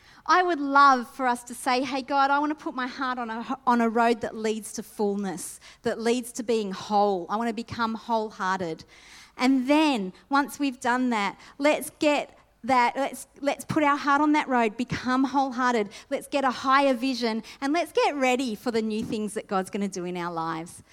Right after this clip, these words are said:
Let's get ready for joy and hope and peace and purpose, and let's dream again. Don't put off dreaming because, because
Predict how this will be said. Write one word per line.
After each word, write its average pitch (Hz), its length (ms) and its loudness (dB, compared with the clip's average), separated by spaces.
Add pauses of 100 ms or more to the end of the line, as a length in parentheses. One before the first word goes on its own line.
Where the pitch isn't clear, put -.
(160)
Let's 359 200 0
get 339 240 0
ready 269 460 -6 (140)
for - 180 -6
joy 214 540 0 (160)
and 214 160 -6
hope 226 500 -2 (160)
and 220 180 -6
peace 226 480 -2 (200)
and 208 160 -4
purpose, 214 580 0
and 254 160 -4
let's 349 220 -4
dream 226 500 0
again. 196 640 -2 (640)
Don't 330 260 0
put 330 180 -2
off 311 240 0
dreaming 220 520 -2
because, 240 460 -4 (220)
because 269 400 -2